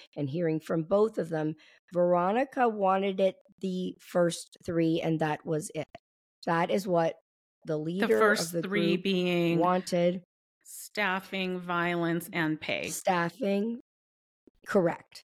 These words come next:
Speaker 1: Yes, she was adamant, and I heard her in these meetings, "No, I, this is what we're fighting for.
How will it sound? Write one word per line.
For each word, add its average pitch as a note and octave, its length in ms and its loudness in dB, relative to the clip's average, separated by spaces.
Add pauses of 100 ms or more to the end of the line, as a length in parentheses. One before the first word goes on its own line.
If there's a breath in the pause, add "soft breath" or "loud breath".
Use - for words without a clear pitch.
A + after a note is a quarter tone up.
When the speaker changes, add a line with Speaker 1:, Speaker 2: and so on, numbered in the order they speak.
(280)
Speaker 1:
Yes, D#3 360 -2 (320)
she G3 540 -4
was F#3 440 -2
adamant, A3 580 -2 (180)
and F3 200 -2
I E3+ 440 -2 (280)
heard F3 300 0
her G3+ 240 0
in F#3 240 -2
these F3+ 200 0
meetings, F3+ 500 0 (720 loud breath)
"No, G3+ 440 -2 (140)
I, F#3 260 -2 (520)
this A3 360 0
is G3+ 140 -8
what G3 200 0
we're G3+ 140 -2
fighting F#3+ 460 -2
for. F#3 540 0